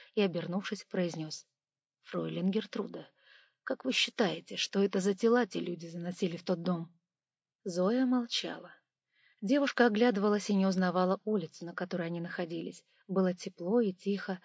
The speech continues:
ни ресторанов, ни оркестров, ни ночных гуляк. Тёмные дома, пустынные улицы, фонари да медленно плетущийся извозчик в конце улицы, ищущий позднего пассажира.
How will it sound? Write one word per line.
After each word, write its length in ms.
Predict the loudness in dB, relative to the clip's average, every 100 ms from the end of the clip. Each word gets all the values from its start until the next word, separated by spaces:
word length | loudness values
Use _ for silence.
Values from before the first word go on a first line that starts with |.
| -20 _ 4
ни 140 | 4
ресторанов, 640 | 4 -2 -2 2 2 0 0
ни 80 | 0
оркестров, 640 | 0 -2 -2 -2 -8 -8 -2
ни 80 | -2
ночных 380 | 0 0 -2
гуляк. 480 | -2 -4 -4 -6 -8 _ _ -20 _ _
Тёмные 420 | 4 6 6 4
дома, 440 | 2 2 0 -2 -8
пустынные 580 | -6 -6 2 4 4 2
улицы, 580 | 0 0 0 -4 -12 -20 _ -20 _
фонари 560 | 2 4 6 4 2 -2 -20 -14 2
да 140 | 4
медленно 420 | 6 4 4 4
плетущийся 680 | 2 -2 0 -2 -2 0 2
извозчик 520 | 2 2 0 -2 -6 -14
в 80 |
конце 340 | -8 -8 -4 -4
улицы, 500 | -4 -6 -12 -18 -18 _ -8
ищущий 420 | -8 -6 -6 -8
позднего 420 | -2 -2 0 -6
пассажира. 640 | -8 -8 -6 -4 -6 -8